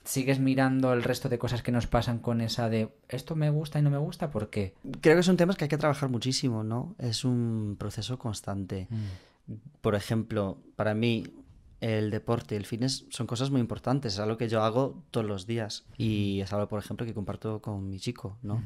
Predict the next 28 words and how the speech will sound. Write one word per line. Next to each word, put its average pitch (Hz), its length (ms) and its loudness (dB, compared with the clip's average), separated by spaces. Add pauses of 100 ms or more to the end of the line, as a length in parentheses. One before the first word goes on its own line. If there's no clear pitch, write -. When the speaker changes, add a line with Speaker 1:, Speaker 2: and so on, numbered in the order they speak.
(220)
Speaker 2:
Pero 123 400 8
que 123 140 4
no 123 200 8
estoy 131 380 6
con 127 260 8
él 127 360 6
solo 123 360 6
porque 113 420 2
no 113 340 4
tiene 123 260 4
ese 113 240 -2
cuerpo, 123 500 0 (160)
pero 123 140 8
es 123 80 6
difícil 147 400 2
trabajarlo, 117 560 -2
¿no? 120 320 -2 (140)
Con 127 120 4
la 120 100 4
plumofobia, 135 540 2
por 127 140 0
ejemplo, 123 640 0
cuando 113 240 2
llegué 120 300 4
aquí, 151 480 0 (200)
claro, 107 380 2
yo 101 360 0
quizás 110 460 -6